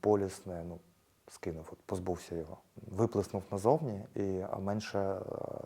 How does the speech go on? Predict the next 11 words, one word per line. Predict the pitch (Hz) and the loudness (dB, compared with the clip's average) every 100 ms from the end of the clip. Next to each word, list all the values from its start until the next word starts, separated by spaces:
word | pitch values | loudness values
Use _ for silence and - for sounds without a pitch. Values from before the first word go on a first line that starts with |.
| - - - - - | -10 -10 -10 -10 -8
залишилося | 110 101 98 98 98 90 - | -2 2 2 2 0 0 -2
болю | 90 98 110 104 90 | 0 2 4 4 2
і | 90 | 0
травми | - 98 95 90 80 76 | 4 4 6 2 -6 -8
всередині. | - 90 85 80 73 - _ _ _ - - - - - - - - - - | -4 -2 0 -2 -8 -16 _ _ _ -20 -20 -18 -20 -20 -18 -14 -14 -16 4
А | 113 107 | 10 10
по-друге, | 104 - 107 110 180 165 160 151 139 104 | 10 4 6 10 10 10 8 8 8 4
я | 101 | 4
вважаю | 131 117 101 110 113 | 4 2 4 6 4
це | 107 - 110 | 4 4 2
своїм, | - 95 95 107 98 | 2 -2 0 0 0